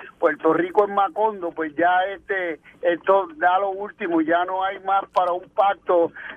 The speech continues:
de, de Ponce o el pacto de Calle y, y la declaración aquella y la otra.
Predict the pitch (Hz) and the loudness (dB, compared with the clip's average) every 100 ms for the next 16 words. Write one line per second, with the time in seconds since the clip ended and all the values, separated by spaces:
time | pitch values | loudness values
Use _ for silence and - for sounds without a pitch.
0 | - 170 170 170 165 165 175 208 214 185 | 0 4 6 4 2 0 2 4 2 -2
1 | 185 165 165 - 196 165 196 190 180 180 | -4 -2 -2 0 -2 -2 -6 -6 -2 -2
2 | 175 190 202 202 190 175 180 170 170 165 | -2 -6 -6 -4 -6 -6 -8 -10 -8 -4
3 | 160 165 165 165 165 156 156 180 190 165 | -2 -2 -2 -4 -6 -6 -6 -4 -4 -4
4 | 180 196 185 180 165 170 196 190 147 | -4 -4 -4 0 0 0 -2 -4 -6